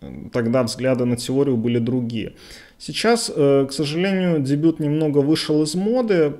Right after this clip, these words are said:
по, э, следующим соображениям. То есть, конечно, произошла там большая переоценка в связи с, э, компьютерными шахматами и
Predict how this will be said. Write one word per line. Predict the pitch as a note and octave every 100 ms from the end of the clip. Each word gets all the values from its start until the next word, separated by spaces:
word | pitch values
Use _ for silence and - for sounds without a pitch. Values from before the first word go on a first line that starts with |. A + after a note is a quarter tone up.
| -
по, | - E3+ E3+ F3 E3+ E3+ - - - - - - -
э, | B2+ A#2+ A#2+ A2+ - - -
следующим | - D3+ D3+ D3 C3
соображениям. | - C3 C#3 C#3 C#3 A#2 A2+
То | A#2
есть, | -
конечно, | C#3+ D3+ D3 C3
произошла | A#2+ B2+ C3 C#3+ - D3 B2+
там | A#2 A#2+
большая | A#2+ A#2+ C3 A#2+
переоценка | - B2+ - - A#3 G3
в |
связи | - C#3+ C#3+
с, | C3+ - - - - - - - _ -
э, | A#2+ A#2
компьютерными | A#2 C#3+ C#3+ D3 C3+ C3
шахматами | C3 - C3+ - C3 B2+ B2+ A#2+ A#2
и | - A#2+ B2 A#2+ A#2